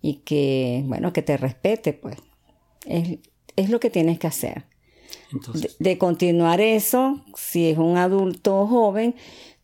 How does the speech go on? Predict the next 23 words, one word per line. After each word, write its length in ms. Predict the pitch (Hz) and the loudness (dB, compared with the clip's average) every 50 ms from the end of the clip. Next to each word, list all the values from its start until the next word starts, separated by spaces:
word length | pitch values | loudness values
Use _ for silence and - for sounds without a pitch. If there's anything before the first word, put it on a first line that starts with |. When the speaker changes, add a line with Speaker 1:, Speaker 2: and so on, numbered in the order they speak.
| _ _ _ | _ _ _
Speaker 1:
no 200 | - 175 170 160 | 0 2 2 2
te 120 | - 170 | 0 0
quedará 420 | 170 202 185 190 190 185 185 175 165 | 0 2 2 4 4 4 4 4 4
más 440 | 170 170 175 175 180 185 185 185 | 4 4 2 2 2 0 0 0
remedio 460 | 180 185 196 185 190 180 175 170 202 208 | 0 0 2 2 2 2 2 2 2 2
que, 120 | - 180 | 2 0
bueno, 280 | 190 175 175 185 185 - | 2 2 2 2 2 2
que 100 | - 165 | 0 0
también 580 | - - 147 147 139 123 151 175 196 220 233 226 | 0 2 2 2 2 2 2 2 2 2 2 2
hablar 420 | 196 165 156 156 156 151 151 147 | 2 2 2 2 2 2 0 0
con 160 | - 165 165 | 0 2 2
los 140 | 165 175 175 | 2 2 0
padres 460 | 175 - 220 208 185 175 170 185 208 208 | 0 0 2 2 2 2 2 2 0 0
y 80 | 175 | 0
decirle 520 | 156 156 151 - - 151 139 143 147 147 - | 0 -2 -2 -2 -2 -2 0 0 -2 -2 -4
lo 140 | - 160 165 | -4 -4 -4
que 80 | - 180 | -4 -4
está 200 | 170 - 170 - | -4 -2 -4 -2
pasando. 680 | - 170 175 - - 214 202 190 185 180 185 214 226 - - - - - - - - - - - - _ _ _ - | -2 -2 -2 0 2 2 2 2 2 0 0 -2 -4 -4 -10 -20 -20 -20 -20 -20 -20 -20 -20 -20 -20 _ _ _ -4
Y 340 | - 170 170 165 160 165 | 0 2 2 2 2 2
te 120 | - - 165 | 0 0 0
recomiendo 640 | 160 165 160 - 160 151 151 147 143 147 156 170 170 | 0 0 0 0 2 2 2 2 2 0 0 -2 -2
que 800 | - 208 208 214 220 214 208 202 196 185 180 170 165 165 - | 0 0 0 2 2 2 2 2 2 2 2 2 0 0 -4